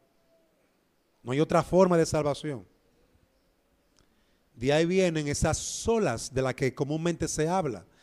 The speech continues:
Las solas, las cinco solas. Solo fe en Cristo. Solo Cristo salva.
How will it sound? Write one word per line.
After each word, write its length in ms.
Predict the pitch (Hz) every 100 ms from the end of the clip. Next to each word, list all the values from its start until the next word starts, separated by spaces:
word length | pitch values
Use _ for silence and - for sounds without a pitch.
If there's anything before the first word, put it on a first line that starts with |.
| _ -
Las 240 | 123 -
solas, 580 | - - - 214 185 120
las 120 | 123
cinco 300 | 175 175 180
solas. 680 | - 214 214 113 - - - _ _ _ _ _ _ _ _ _ _ _ _ _
Solo 480 | - - - 160 170
fe 340 | - 185 170 - _ _ _ _ _ _ _ _ _ _ -
en 160 | 123
Cristo. 380 | 113 156 - - - _ _ _ _ _ _
Solo 480 | - - 175 175 165
Cristo 360 | 170 175 - 165
salva. 460 | - 170 139 -